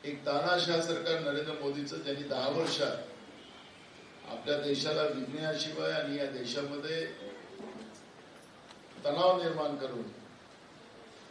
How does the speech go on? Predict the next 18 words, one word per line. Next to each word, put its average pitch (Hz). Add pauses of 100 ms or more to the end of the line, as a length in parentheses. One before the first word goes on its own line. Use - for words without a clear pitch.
(160)
आपल्या 143
पोरांना 143
बेरोजगार 139
करणं, 147
आपल्या 123
महागाई 127
वाढवणं, 143
शेतकऱ्यांना 139
उद्ध्वस्त 135
करणं, 135
हे 139
सगळा 156
प्रकार 151
त्यांनी 139 (1000)
तानाशाह 170
प्रवृत्तीने 151
केलेला 123
आहे. -